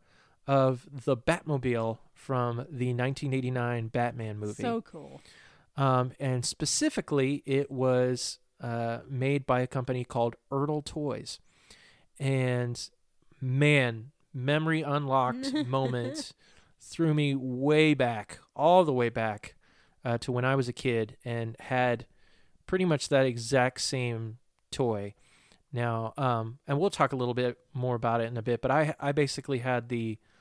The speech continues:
Speaker 1: um, the Batman Returns model of, of the Ertl Toys. And
Speaker 2: Mm.
Speaker 1: you can tell the difference mainly, I mean, it's the same car,
Speaker 2: Yeah.
Speaker 1: but the difference is the, the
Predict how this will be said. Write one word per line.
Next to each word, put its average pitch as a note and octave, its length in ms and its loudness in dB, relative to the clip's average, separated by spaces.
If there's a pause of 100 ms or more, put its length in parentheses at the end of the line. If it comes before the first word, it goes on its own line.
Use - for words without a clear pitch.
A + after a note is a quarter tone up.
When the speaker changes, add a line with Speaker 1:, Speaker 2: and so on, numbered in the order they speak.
(320)
Speaker 1:
um, A2+ 260 -2
the C3+ 120 2
Batman C3+ 400 2
Returns B2+ 640 0
model A2 460 -2 (560)
of, A#2+ 440 -2
of A#2+ 200 -4
the B2+ 120 -2
Ertl A#2+ 320 -2
Toys. A2+ 480 -4
And C#3 300 -2
Speaker 2:
Mm. D#3+ 240 -10
Speaker 1:
you D3+ 140 0
can D#3 100 0
tell G#3+ 220 4
the F3+ 80 0
difference D#3 420 0
mainly, D#3 380 2
I C3+ 80 0
mean, C3+ 160 0
it's - 120 -4
the D3+ 80 -6
same E3+ 300 2
car, C#3 500 0 (260)
Speaker 2:
Yeah. F3 200 -6
Speaker 1:
but C#3 200 4
the C#3 80 -4
difference F3 480 -2
is C3+ 280 2
the, C3 240 2
the B2 140 -8